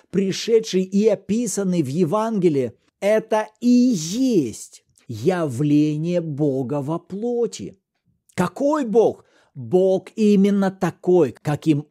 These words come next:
Он явил себя в Сыне Своем. Что в сердце Бога? Смотрите на Иисуса. Именно такими отношениями наполнено и сердце Бога. Какие планы у Бога?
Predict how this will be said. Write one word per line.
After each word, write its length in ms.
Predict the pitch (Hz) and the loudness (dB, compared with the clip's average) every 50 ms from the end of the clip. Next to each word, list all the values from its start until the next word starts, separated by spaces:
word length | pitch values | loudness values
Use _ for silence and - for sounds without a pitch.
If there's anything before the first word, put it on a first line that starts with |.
| _ - | _ 2
Он 320 | 190 180 190 202 202 196 | 4 6 6 4 4 4
явил 420 | 196 202 202 190 180 202 202 196 190 | 2 2 2 2 2 2 2 2 2
себя 380 | - - 208 175 - 190 190 - _ _ _ _ _ - | 0 -2 -2 -2 -2 -2 -4 -8 _ _ _ _ _ -14
в 60 | - | -10
Сыне 520 | - - - - - 107 98 95 95 92 92 | -10 -8 -8 -8 -8 -8 -8 -8 -8 -10 -10
Своем. 520 | - - - 90 90 82 82 82 87 95 _ _ _ _ _ - - | -12 -14 -16 -16 -16 -16 -18 -18 -20 -20 _ _ _ _ _ -20 -16
Что 320 | - - - - 254 254 254 | -12 -10 -6 0 0 0 0
в 80 | 185 | 0
сердце 440 | - - 294 311 285 277 - - 277 | -2 -2 0 0 0 0 -2 -4 -4
Бога? 420 | 262 269 269 247 208 156 120 98 - _ _ _ _ _ | 0 2 2 2 2 2 -2 -10 -14 _ _ _ _ _
Смотрите 760 | - - - 143 143 143 - - 165 160 175 175 165 - 175 | -18 -14 -10 -8 -8 -8 -4 -2 0 2 4 2 2 2 0
на 180 | 175 170 175 180 | -2 -2 0 -2
Иисуса. 600 | 170 160 - - 202 202 170 - - 147 139 - _ - | -2 -2 -2 -2 -2 -2 -2 -2 -2 -6 -6 -6 _ 0
Именно 400 | 226 220 226 202 202 185 185 175 | 2 4 4 4 4 2 2 0
такими 800 | - - - 175 - - _ - - 240 269 262 240 214 196 170 | -2 -4 -6 -6 -6 -6 _ -12 -6 -4 -2 0 0 0 0 0
отношениями 920 | 147 135 - 147 147 135 - - 208 214 208 190 175 151 135 135 120 - - | -2 -4 -8 -10 -10 -8 -6 -4 -4 -4 -2 -4 -4 -4 -4 -6 -6 -8 -10
наполнено 720 | 131 135 139 127 - - 120 117 113 117 123 123 127 135 | -10 -8 -8 -8 -6 -6 -6 -6 -4 -6 -8 -8 -6 -8
и 20 | 135 | -8
сердце 420 | - - 151 151 139 - - 190 | -8 -8 -8 -8 -8 -8 -8 -8
Бога. 440 | 180 190 233 220 208 147 110 87 - _ _ _ _ _ _ _ _ _ _ _ | -4 -2 -2 -2 -2 -2 -4 -8 -14 _ _ _ _ _ _ _ _ _ _ _
Какие 320 | - 220 226 - 240 269 269 | -4 -4 -4 -2 -2 -4 -4
планы 500 | - - 262 302 285 285 294 294 302 294 | -4 -4 -2 -2 0 0 -2 -2 -2 -4
у 100 | 294 269 | -4 -2
Бога? 440 | 277 285 269 247 196 147 120 - | 2 4 4 4 4 2 -2 -8